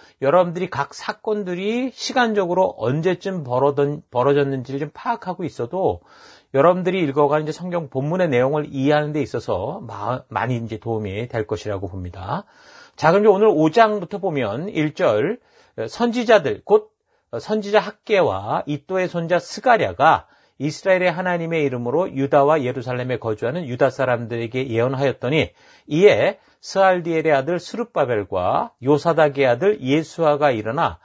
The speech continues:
예루살렘에 있던 하나님의 성전을 다시 건축하기 시작하며 하나님의 선지자들이 함께 있어 그들을 돕더니,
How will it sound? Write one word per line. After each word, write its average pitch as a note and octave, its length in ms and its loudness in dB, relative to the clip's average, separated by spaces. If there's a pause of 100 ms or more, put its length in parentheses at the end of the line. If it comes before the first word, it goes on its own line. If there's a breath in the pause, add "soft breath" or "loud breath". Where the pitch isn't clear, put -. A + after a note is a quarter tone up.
(400 soft breath)
예루살렘에 F3 640 2
있던 F#3 240 -4
하나님의 F3 420 -2
성전을 D#3 320 -2
다시 C#3+ 240 -6
건축하기 F#3 600 -2
시작하며 C3 800 -4 (400 loud breath)
하나님의 G#3+ 460 2
선지자들이 G3+ 680 -4
함께 B3+ 420 -6
있어 A#2 680 -2 (300 soft breath)
그들을 E3 580 2
돕더니, C#3+ 540 0